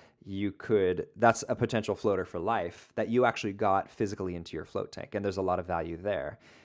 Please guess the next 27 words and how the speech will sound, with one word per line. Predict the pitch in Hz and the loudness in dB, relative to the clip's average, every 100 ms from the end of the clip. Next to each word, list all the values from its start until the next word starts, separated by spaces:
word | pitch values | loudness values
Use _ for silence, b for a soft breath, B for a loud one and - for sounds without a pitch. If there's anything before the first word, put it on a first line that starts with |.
| b | b
And | 98 95 | -8 0
from | 104 | 2
that | 110 135 | 2 0
point, | - 110 101 | 2 2 2
I | 120 | -2
think | 117 104 95 | -2 -4 0
there's, | 101 92 90 90 - | 0 2 0 -2 -6
how | - 110 | 2 4
do | |
you | 104 | 4
convert | 107 92 104 117 | 0 0 2 4
that | 101 104 - | 4 2 0
person | 95 90 92 87 | -4 -4 -6 -8
to | - 104 | -8 -4
somebody | 107 95 | -2 -2
who's | 92 90 | -4 -4
willing | 90 110 95 90 | -2 -2 -2 -6
to | 90 87 90 | -4 -4 -6
sign | - 82 | -8 -6
up | 87 | -2
for | 135 | 0
a | |
membership | 135 214 - 90 - | 0 0 -2 -4 -4
and | 98 | -4
actually | 101 113 | -2 -2
does | 107 117 | -2 -2
wanna | 113 98 90 | 0 -2 -2